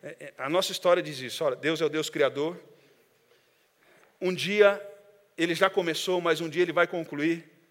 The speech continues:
toda a obra redentora. Amém? Amém? A gente acabou de cantar uma música que diz que eu vou encontrá-lo ou ele vai me chamar. Eu espero encontrá-lo.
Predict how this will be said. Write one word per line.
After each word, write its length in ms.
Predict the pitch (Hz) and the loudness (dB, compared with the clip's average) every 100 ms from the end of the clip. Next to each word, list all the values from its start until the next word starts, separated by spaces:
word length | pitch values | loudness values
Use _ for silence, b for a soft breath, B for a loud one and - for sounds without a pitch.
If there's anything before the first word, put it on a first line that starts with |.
| _ _ _ _ _ _ _ _ _ _ _ _ _ _ _ _ _ _ _ _ | _ _ _ _ _ _ _ _ _ _ _ _ _ _ _ _ _ _ _ _
toda 260 | 208 214 180 | 2 4 4
a 60 | |
obra 240 | 156 160 147 | 4 2 -2
redentora. 480 | 151 139 131 147 147 | -4 -8 -4 -2 0
Amém? 280 | 151 247 - - _ _ _ _ _ _ - | 0 -4 -8 -20 _ _ _ _ _ _ -6
Amém? 300 | 131 180 269 - - _ _ _ _ _ _ _ _ _ _ | 0 0 0 -6 -20 _ _ _ _ _ _ _ _ _ _
A 180 | 135 - | -12 -6
gente 180 | 143 175 | -6 -4
acabou 300 | 170 151 190 | -2 0 0
de 80 | 202 | -2
cantar 220 | 196 196 | -4 -2
uma 120 | 190 | -2
música 320 | 175 170 160 | -2 -4 -4
que 140 | 143 151 | -10 -10
diz 260 | 156 165 | -10 -10
que 300 | - 156 120 - _ _ _ _ _ _ _ _ | -8 -8 -10 -14 _ _ _ _ _ _ _ _
eu 120 | 151 | -4
vou 100 | 156 | 0
encontrá-lo 560 | 180 175 151 156 190 240 | 0 0 -2 4 4 4
ou 60 | 208 | 0
ele 80 | 190 | 0
vai 120 | 185 | 0
me 80 | 185 | -2
chamar. 280 | 214 165 110 b b b b _ _ _ _ | -2 -2 -6 b b b b _ _ _ _
Eu 80 | - | -6
espero 240 | 147 156 156 | -2 0 0
encontrá-lo. 380 | 196 190 127 | -2 -4 -6